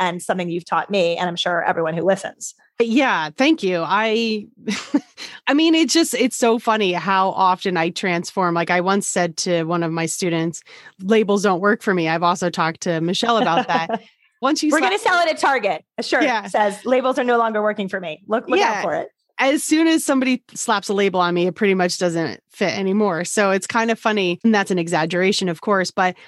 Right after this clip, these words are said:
Speaker 2: I'm so willing to change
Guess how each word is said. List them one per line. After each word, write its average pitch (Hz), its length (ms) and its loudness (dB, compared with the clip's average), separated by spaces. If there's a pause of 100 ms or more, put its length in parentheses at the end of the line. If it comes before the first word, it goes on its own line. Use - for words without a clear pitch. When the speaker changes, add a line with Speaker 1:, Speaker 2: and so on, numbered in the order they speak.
(140)
Speaker 2:
I'm 240 200 4
so 247 280 2
willing 196 840 2
to 196 180 -4
change 165 800 -2